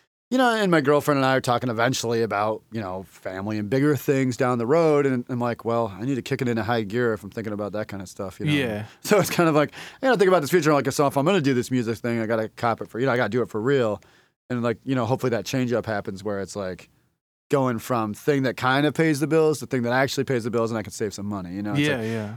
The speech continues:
Speaker 1: And that's the thing, between tours, I'm cobbling stuff together and hustling. I got all these side hustles, like my pop-up restaurant, you know, the cartoon, this and that.
Speaker 2: Yeah.
Speaker 1: And, you know, and, and, like, it's stuff that I enjoy and doing the T-shirts and stuff, but it's like, at the same time, um,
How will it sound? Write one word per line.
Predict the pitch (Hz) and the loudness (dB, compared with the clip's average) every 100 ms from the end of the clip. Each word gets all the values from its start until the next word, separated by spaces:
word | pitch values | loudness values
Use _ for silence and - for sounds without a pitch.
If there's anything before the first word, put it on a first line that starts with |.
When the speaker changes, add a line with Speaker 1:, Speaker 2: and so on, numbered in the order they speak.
| - | -4
Speaker 1:
And | 226 | 0
that's | 240 202 | 2 2
the | |
thing, | 190 196 | 2 2
between | 156 180 160 | 2 2 2
tours, | 156 151 139 | 4 2 2
I'm | |
cobbling | 123 135 127 120 | 2 2 2 0
stuff | 131 | -2
together | 120 123 120 | -2 -2 0
and | 113 | 0
hustling. | 131 170 165 147 143 | 0 -2 0 0 2
I | 131 | 2
got | 120 | 2
all | 107 | 0
these | 104 | -2
side | 127 107 | -2 -2
hustles, | 110 104 110 | -2 -2 -4
like | 107 95 - _ - | -4 -8 -14 _ -10
my | 110 | -4
pop-up | 127 107 110 104 | -2 0 -2 -2
restaurant, | 117 104 - 110 98 98 - - _ | -4 -4 -4 -4 -2 -4 -8 -20 _
you | 156 | 0
know, | 147 135 | 2 2
the | - | 4
cartoon, | 139 127 - 143 135 | 4 4 2 2 2
this | 131 127 | 0 -2
and | 127 | -2
that. | 120 120 147 | -2 0 2
Speaker 2:
Yeah. | 151 120 110 - _ _ 190 | 0 -2 -6 -10 _ _ -2
Speaker 1:
And, | 220 | 0
you | 247 | 2
know, | 277 269 | 4 4
and, | 247 240 | 2 0
and, | 208 | 2
like, | 196 175 | 2 4
it's | 175 | 0
stuff | - 208 | 2 2
that | 185 | 4
I | 165 | 4
enjoy | 143 120 196 190 160 139 | 4 2 4 4 4 4
and | 135 123 | 0 0
doing | 139 131 | 0 0
the | |
T-shirts | 113 151 135 139 127 | 0 0 2 2 0
and | 123 | -4
stuff, | - 131 117 | 0 0 2
but | 143 | 2
it's | 139 151 | 2 2
like, | 139 - - _ _ _ | 0 -2 -12 _ _ _
at | 170 | 0
the | 165 | 2
same | - 220 | 0 0
time, | 175 151 143 131 | 2 4 4 2
um, | 117 120 107 | 0 -2 -2